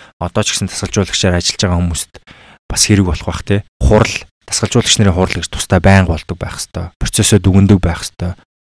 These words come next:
Үйл явдлыг даруй бүрт нь үнэлт өгөлтөө өгөөд, маргаашт нь, а, цохих шийдвэрийг нь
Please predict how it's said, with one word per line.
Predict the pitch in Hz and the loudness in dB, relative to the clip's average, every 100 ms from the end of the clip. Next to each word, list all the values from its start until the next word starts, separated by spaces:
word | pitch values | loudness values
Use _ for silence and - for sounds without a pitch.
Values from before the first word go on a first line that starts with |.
| - | 0
Үйл | 110 110 104 | 2 4 2
явдлыг | 90 - 92 _ _ | 0 0 -2 _ _
даруй | 101 107 110 | 4 6 6
бүрт | 95 90 - | 6 2 0
нь | 98 | 2
үнэлт | 95 101 - | 4 4 2
өгөлтөө | 98 87 - - 92 | 0 0 -2 -2 0
өгөөд, | 85 87 87 | 0 -2 -4
маргаашт | 87 90 98 - - | -6 -4 -4 -4 -2
нь, | 90 - - - - - - | -2 -4 -14 -16 -16 -16 -16
а, | - 87 - | -8 -6 -4
цохих | - 101 | -4 -2
шийдвэрийг | - 92 - 92 87 87 | -2 -2 -4 -2 -2 -2
нь | 85 | -6